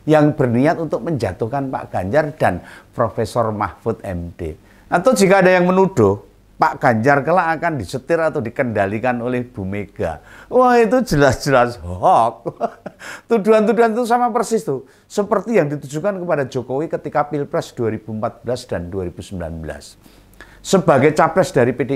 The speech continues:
I P, sebutan itu sebagai pemberian mandat resmi. Ini kalau wong sing ngerti, sing paham. Memang ditugaskan partai lah, wong partai kok, untuk bertarung di Pilpres.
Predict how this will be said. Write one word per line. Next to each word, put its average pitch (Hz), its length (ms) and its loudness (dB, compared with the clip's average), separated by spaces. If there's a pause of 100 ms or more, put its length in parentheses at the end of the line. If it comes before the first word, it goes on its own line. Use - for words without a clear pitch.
I 131 60 -4
P, 101 320 -4
sebutan 131 560 -2
itu 180 80 -2
sebagai 135 400 -2
pemberian 139 560 -2
mandat 139 420 -2
resmi. 147 540 -4 (640)
Ini 165 240 2
kalau 165 320 4
wong 156 160 4
sing 147 240 0
ngerti, 143 400 0
sing 147 240 0
paham. 123 640 -6 (400)
Memang 294 560 4
ditugaskan 190 640 2
partai 185 720 -4
lah, 139 240 4
wong 226 240 4
partai 214 720 -2
kok, - 480 -10
untuk 220 400 2
bertarung 147 560 0
di 120 160 -4
Pilpres. 160 960 -4